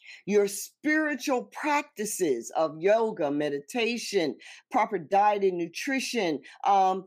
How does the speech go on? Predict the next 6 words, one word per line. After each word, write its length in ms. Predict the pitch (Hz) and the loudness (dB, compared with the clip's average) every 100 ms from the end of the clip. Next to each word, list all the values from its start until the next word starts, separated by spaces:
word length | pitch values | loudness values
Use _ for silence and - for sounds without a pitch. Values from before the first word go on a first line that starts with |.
| _ | _
you 140 | 247 285 | -4 -2
know, 340 | 240 240 202 | 0 -2 -4
juju 580 | - 208 302 226 247 262 | -4 2 4 4 2 0
practices, 1000 | 190 262 220 220 190 185 208 170 147 107 - | 0 0 0 0 -4 -2 0 2 0 -2 -2
learn 380 | 175 208 220 196 | 0 0 -2 -6
certain 420 | - 220 190 185 | -4 -4 -2 -4